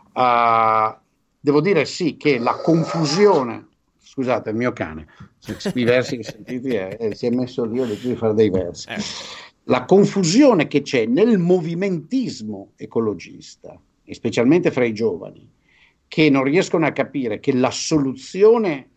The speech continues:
Speaker 1: che loro vogliono, quello che in, teoricamente nei loro sogni di ventenni o di diciottenni aspirano, ha bisogno di tecnologia, ha bisogno di sviluppo economico ed ha bisogno anche di andare oltre l'irrazionale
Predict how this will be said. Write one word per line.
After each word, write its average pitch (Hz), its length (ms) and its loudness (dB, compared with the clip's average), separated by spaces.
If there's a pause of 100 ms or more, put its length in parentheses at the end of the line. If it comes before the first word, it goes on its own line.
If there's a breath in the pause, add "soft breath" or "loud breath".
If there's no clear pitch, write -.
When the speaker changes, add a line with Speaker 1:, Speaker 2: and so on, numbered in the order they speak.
Speaker 1:
che 127 140 -6
loro 156 260 0
vogliono, 113 600 -2
quello 131 300 -2
che 127 120 -6
in, 110 260 -6
teoricamente 127 880 0
nei 117 120 -2
loro 117 200 2
sogni 127 640 4 (280 loud breath)
di 120 160 -4
ventenni 151 580 4
o 135 60 0
di 123 100 -6
diciottenni 120 800 -4
aspirano, 104 920 0 (320)
ha 131 100 2
bisogno 139 400 4
di 147 100 4
tecnologia, 117 600 -4
ha - 20 -2
bisogno 120 300 0
di 170 80 4
sviluppo 147 320 0
economico 117 580 0 (220 soft breath)
ed 107 180 -4
ha 135 80 4
bisogno 139 440 2
anche 120 140 -4
di 113 60 -4
andare 123 300 0
oltre 165 400 2
l'irrazionale 104 920 -8